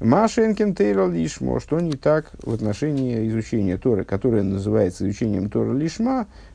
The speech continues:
«Гуаше ройфен лимуды и шаатейра леймеда сейсей». Э, это вот тип изучения, когда Тора его учит.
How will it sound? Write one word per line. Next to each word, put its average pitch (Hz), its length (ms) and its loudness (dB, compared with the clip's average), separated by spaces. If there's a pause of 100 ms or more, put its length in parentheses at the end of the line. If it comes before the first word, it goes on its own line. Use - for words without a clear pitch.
«Гуаше 135 640 4
ройфен 151 440 0
лимуды 143 400 0
и - 20 0
шаатейра 120 540 -2
леймеда 117 480 0
сейсей». 123 600 -2 (440)
Э, 117 640 4 (120)
это 131 200 -2
вот 147 220 -4 (340)
тип 139 240 0
изучения, 160 560 0
когда 120 340 0
Тора 160 420 2
его 123 540 2
учит. - 300 -4